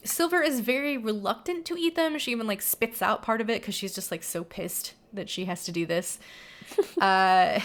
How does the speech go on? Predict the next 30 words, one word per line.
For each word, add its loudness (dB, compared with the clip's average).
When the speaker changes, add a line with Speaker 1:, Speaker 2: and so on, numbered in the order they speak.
Speaker 1:
<laughs> 0
Golden -2
is -2
like, -4
"What -14
the -12
fuck?" -6
Um, 8
Speaker 2:
Yeah. 4
Speaker 1:
and 6
so 12
<laughs> -10
they 8
go 12
back, 8
and 8
I 10
do 6
s-, 2
I, 8
I, 6
it -2
is 4
true, 4
like, 4
Silver 0
is 2
like, 0
"Yeah, 2
whatever." 2